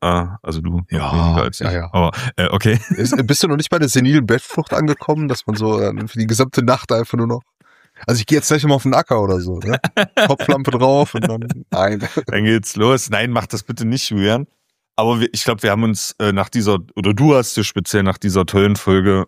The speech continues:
Speaker 1: jetzt etwas Ruhe verdient und, ähm, Entspannung. Das war jedenfalls Soulcast Folge einhundertsechsundachtzig vom fünfundzwanzigsten März zweitausendsechsundzwanzig. Und der Julian und der Christoph sagen Tschüssi.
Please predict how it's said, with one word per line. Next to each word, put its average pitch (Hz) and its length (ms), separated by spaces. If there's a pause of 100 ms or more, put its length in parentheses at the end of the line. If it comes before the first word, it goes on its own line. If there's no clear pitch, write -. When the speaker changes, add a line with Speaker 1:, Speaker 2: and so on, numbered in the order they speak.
Speaker 1:
jetzt 92 280
etwas 90 280
Ruhe 117 280
verdient 117 680 (220)
und, 90 420
ähm, 87 540
Entspannung. 95 640 (680)
Das - 460 (120)
war 143 440
jedenfalls 117 720 (160)
Soulcast 107 680
Folge 98 300 (120)
einhundertsechsundachtzig 110 1500 (100)
vom 113 420
fünfundzwanzigsten 113 1120
März 87 360
zweitausendsechsundzwanzig. 78 1120 (480)
Und 160 220
der 104 100
Julian 110 300
und 87 120
der 85 100
Christoph - 360
sagen 76 320
Tschüssi. 135 920